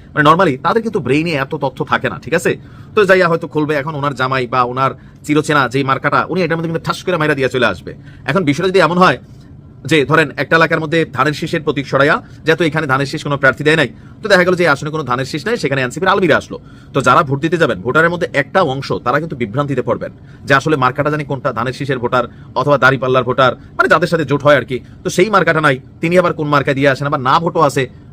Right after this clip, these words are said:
তিনি ওই মুহূর্তে একটা না ভোটও মাইরা দিতে পারেন। আর এতে ক্ষতিগ্রস্ত হবে আমার কাছে মনে হচ্ছে এনসিপি। যদিও এনসিপি বলছে যে তারা যাদের সাথে জোট বাঁধবে,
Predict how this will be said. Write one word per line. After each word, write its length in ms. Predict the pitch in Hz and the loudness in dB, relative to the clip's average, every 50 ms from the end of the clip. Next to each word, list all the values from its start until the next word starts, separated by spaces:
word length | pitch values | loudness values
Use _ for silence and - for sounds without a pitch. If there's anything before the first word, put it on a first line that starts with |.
| - - | -6 -2
তিনি 160 | 160 156 156 | 0 2 2
ওই 80 | 151 151 | 2 2
মুহূর্তে 200 | 147 151 147 170 | 2 0 -2 -2
একটা 120 | 165 165 | -2 -2
না 180 | 131 113 113 127 | 0 0 0 0
ভোটও 160 | 139 139 151 | 0 -2 -2
মাইরা 180 | 143 139 131 127 | -2 0 0 -2
দিতে 160 | 113 101 107 | -2 -4 -8
পারেন। 220 | - 107 90 80 - - - - - | -8 -8 -8 -8 -14 -18 -20 -6 -2
আর 100 | 143 139 - | -2 0 0
এতে 200 | - 170 - 277 | 0 -2 -4 -2
ক্ষতিগ্রস্ত 440 | - - 151 151 147 156 160 143 - | -4 -4 -4 -2 -2 -2 -2 -2 2
হবে 300 | 160 143 139 165 196 262 - - - - | 2 2 2 2 -2 -4 -6 -12 -16 -10
আমার 180 | - 117 131 135 | -6 -4 -2 -2
কাছে 160 | 147 139 147 | -2 -2 -2
মনে 120 | 127 123 | -4 -4
হচ্ছে 160 | 127 120 - - | -4 -4 -6 -6
এনসিপি। 320 | 123 123 117 - 127 127 104 | -6 -6 -6 -6 -8 -6 -4
যদিও 220 | 123 143 185 170 | 0 0 2 2
এনসিপি 220 | 151 143 190 190 196 | 0 -2 -4 0 0
বলছে 280 | 196 175 170 185 180 - - - - - - - | 0 2 2 0 -2 -2 -6 -16 -20 -20 -4 -2
যে 80 | 135 | 0
তারা 160 | 135 135 139 | 2 2 2
যাদের 200 | 127 123 117 123 | 2 0 -2 -2
সাথে 200 | 113 - 185 196 | -4 -2 -4 -2
জোট 160 | 151 127 120 113 | -2 -2 -2 0
বাঁধবে, 320 | 131 131 127 127 139 | 0 -2 0 0 -2